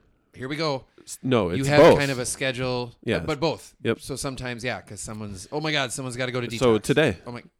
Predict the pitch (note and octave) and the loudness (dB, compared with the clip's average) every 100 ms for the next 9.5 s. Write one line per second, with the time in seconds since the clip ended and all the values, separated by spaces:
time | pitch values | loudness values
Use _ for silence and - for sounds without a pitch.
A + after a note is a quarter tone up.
0 | _ D#3 G2+ E2 F#2+ G2+ F2 F#2 _ _ | _ -4 -2 -2 -4 -6 -8 -10 _ _
1 | _ _ _ _ _ _ _ _ _ _ | _ _ _ _ _ _ _ _ _ _
2 | - - - - A2 F#2 - - A2+ A#2+ | -12 -8 -8 -4 -4 -2 -6 -4 -2 -2
3 | B2 B2 - _ _ _ _ _ _ _ | -4 -6 -18 _ _ _ _ _ _ _
4 | _ _ _ _ _ _ _ _ _ _ | _ _ _ _ _ _ _ _ _ _
5 | _ _ _ - G2+ E2 D#2 C#2+ C2 A#1 | _ _ _ -14 -10 -8 -8 -10 -12 -14
6 | - - _ _ - F2+ E2+ - F#2+ - | -16 -20 _ _ -12 -10 -8 -8 -10 -8
7 | F#2 F#2 F#2 G2+ - B2+ D3 _ _ _ | -10 -8 -10 -10 -12 -12 -14 _ _ _
8 | _ _ _ _ _ _ _ _ _ F2+ | _ _ _ _ _ _ _ _ _ -12
9 | D#2 D2+ D#2 D#2+ | -10 -10 -12 -18